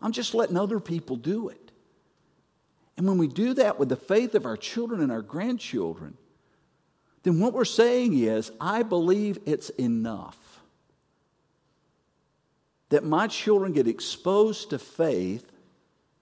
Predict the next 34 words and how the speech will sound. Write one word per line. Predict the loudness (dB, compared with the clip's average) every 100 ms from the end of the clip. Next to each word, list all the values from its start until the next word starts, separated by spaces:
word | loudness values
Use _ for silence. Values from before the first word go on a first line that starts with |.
| _ _ _ _
for | 0 2
an | 2
hour | 0 0 0 0 -2
or | -4 -10
two | -8 -4 -4 -6 -10
a | -10
week." | -6 -6 -6 -10 -18 -20 _ _ _ _ _ _ _ _ _ _ _ _ _ _ _ _ _ _ _ _ _
Now, | -4 -2 -2 -6 -20 _
when | 0
you | 0
calculate | -2 -6 -6 -2 -2 0 0 -2
all | -4 -4 0 0
the | 0 -2
hours | -4 -8 -12 -18 -20 -20 -20 -20 _ _
of | -6
a | -4
week, | -2 -4 -4 -12 -20 _ _ _ _ _ -6
and | -2
my | 0
math | 0 0 -4
skills | -8 -6 -4 -4
aren't | -6 -6
really | -6 -6 -6
good, | -8 -10 -10 -12 -14 _ _ _ _ _ -6
but | -2
even | 0 -2 -2
I | -4
can | -6 -6
multiply | -6 -8 -10 -10 -10 -10
seven | -12 -8 -6 -6 -6
days | -6 -6 -8 -12
times | -12 -10 -10
twenty-four | -10 -6 -6 -8 -14
hours | -12 -16 -18 -20 -20 -20 -20 -20